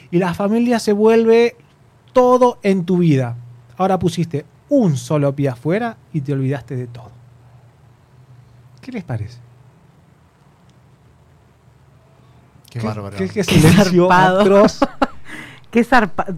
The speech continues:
Speaker 3: varias de las, de las declaraciones fueron fuertes declaraciones. <laughs> Entre esta, digamos, la de la, la universidad, ¿no? Eh, y la otra, esta de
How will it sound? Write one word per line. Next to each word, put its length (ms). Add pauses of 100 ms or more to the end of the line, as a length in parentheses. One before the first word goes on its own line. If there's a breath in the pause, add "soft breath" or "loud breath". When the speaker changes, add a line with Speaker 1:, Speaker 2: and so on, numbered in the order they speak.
(180)
Speaker 3:
varias 460
de 120
las, 180 (140)
de 180
las 120
declaraciones 580
fueron 220
fuertes 280
declaraciones. 720
<laughs> 40
Entre 420
esta, 420
digamos, 460
la 80
de 120
la, 260
la 140
universidad, 720
¿no? 300 (800 loud breath)
Eh, 480 (160)
y 120
la 140
otra, 260
esta 220
de 280